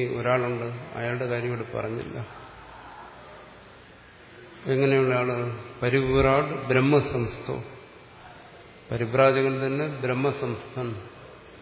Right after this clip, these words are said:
എന്ന് പറയുമ്പോൾ എന്താണ്? നേരെയും പരിവ്രാജകനെ കുറിച്ച് പറഞ്ഞു നോക്കൂ.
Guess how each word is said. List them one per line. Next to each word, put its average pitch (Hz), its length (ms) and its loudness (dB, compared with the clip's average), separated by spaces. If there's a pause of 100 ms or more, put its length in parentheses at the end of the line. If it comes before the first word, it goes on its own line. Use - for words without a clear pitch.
(600)
എന്ന് 147 120 2
പറയുമ്പോൾ 143 380 4
എന്താണ്? 139 340 2
നേരെയും 143 300 2
പരിവ്രാജകനെ 143 560 2
കുറിച്ച് 143 340 -4
പറഞ്ഞു 135 220 2
നോക്കൂ. 117 320 -4